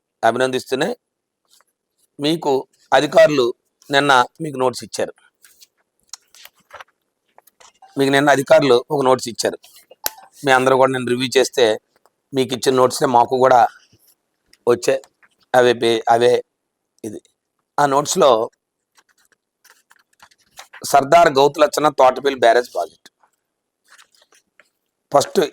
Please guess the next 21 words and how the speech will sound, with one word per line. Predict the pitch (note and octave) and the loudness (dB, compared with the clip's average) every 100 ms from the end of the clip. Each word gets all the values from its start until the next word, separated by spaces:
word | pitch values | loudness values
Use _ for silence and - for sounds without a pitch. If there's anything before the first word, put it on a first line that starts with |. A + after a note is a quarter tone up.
| - | -6
ఇక్కడతో | - C3+ D3+ | -2 0 2
మొదలు | C#3 C3 | 4 4
పెడతాను. | C3 A#2+ G#2 - _ _ _ _ _ _ _ - _ _ _ - _ _ _ - _ _ - B2+ | 4 2 0 -6 _ _ _ _ _ _ _ -20 _ _ _ -20 _ _ _ -20 _ _ -6 0
మరొక్కసారి | C3 B2+ C3+ D#3+ E3+ | 0 0 0 2 2
మీ | D#3 | 0
ద్వారా | C#3 C#3+ D#3+ D3+ C3+ - _ _ _ _ _ - | 2 4 6 6 2 -2 _ _ _ _ _ -6
వారికి | A#2+ C3 D3+ C3+ | 0 2 2 2
కానీ | C#3+ D3 G#3 - _ _ _ _ _ _ _ _ _ _ _ _ _ _ _ _ _ _ _ _ | 2 2 -4 -12 _ _ _ _ _ _ _ _ _ _ _ _ _ _ _ _ _ _ _ _
వారి | B2+ C3 B2+ | 2 4 4
కార్యకర్తల | - B2 C#3 D3+ D3 | 4 4 4 2 2
నాయకులకు | C#3+ C#3 C3+ C#3 C3 | 2 2 2 0 2
గాని, | C3 D#3 A3 - | 0 0 -8 -14
ఈ | D3+ | -14
చిపురుపల్లి | A#2+ D3+ D3 D3+ D#3 C3+ | -10 -10 -10 -6 -6 -2
ప్రాంత | C3+ C3 B2+ | -2 -2 -2
ప్రజలకు | B2 C3+ C3 | -4 -4 -2
గాని, | B2+ D3+ | -2 -2
జిల్లా | B2+ B2 C3+ | -2 0 0
ప్రజలకు | C3 B2+ - | 0 -4 -4
తెలియజేయాలనే | C3 C3+ C#3 B2 | -6 -2 -2 -2
ఉద్దేశంతో | B2 A2+ A2 - | -4 -6 -8 -18